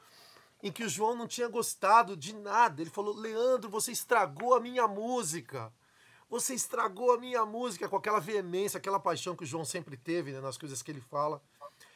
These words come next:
E eu fiquei arrasado com aquilo. Eu, eu, eu lembro dessa imagem, assim, dessa coisa de você ter me ligado, João. Assim, o João, ele sempre tava presente, né?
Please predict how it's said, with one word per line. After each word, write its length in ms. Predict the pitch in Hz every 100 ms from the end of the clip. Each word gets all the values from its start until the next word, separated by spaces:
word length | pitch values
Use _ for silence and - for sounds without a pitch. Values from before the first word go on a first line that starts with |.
| -
E 80 | 160
eu 100 | 190
fiquei 260 | 185 190
arrasado 540 | 196 208 131 151 185 156
com 120 | -
aquilo. 440 | 123 - 139 139 - _
Eu, 100 | 165
eu, 80 | 156
eu 120 | 160
lembro 260 | 170 180 185
dessa 220 | 190 208
imagem, 460 | 190 175 185 165 147
assim, 260 | - 165 - -
dessa 220 | - 160 175
coisa 180 | 180
de 80 | 160
você 240 | 170 160 175
ter 100 | 170
me 120 | 170
ligado, 440 | 156 131 160 151
João. 240 | 113 120 131
Assim, 320 | 120 139 120 _ _ _
o 60 | 143
João, 200 | 160 180
ele 80 |
sempre 200 | 156 190
tava 180 | 170 180 180
presente, 680 | 202 165 117 143 135 -
né? 160 | 127